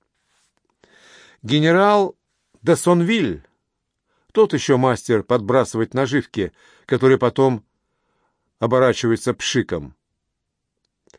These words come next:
«Странно, что он до сих пор не возглавил контрразведку», заметила Амалия, «с его-то талантами».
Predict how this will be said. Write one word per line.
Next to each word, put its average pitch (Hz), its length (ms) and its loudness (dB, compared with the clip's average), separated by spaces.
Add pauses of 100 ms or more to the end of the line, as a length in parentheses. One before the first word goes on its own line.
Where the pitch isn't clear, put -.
(960)
«Странно, 170 640 0
что 147 200 -2
он 139 120 0
до 143 100 2
сих 131 240 -4
пор 156 220 0
не 139 100 0
возглавил 131 560 0
контрразведку», 123 1200 -2
заметила 104 480 -4
Амалия, 90 540 -6 (340)
«с - 140 -14
его-то 120 360 0
талантами». 82 680 -4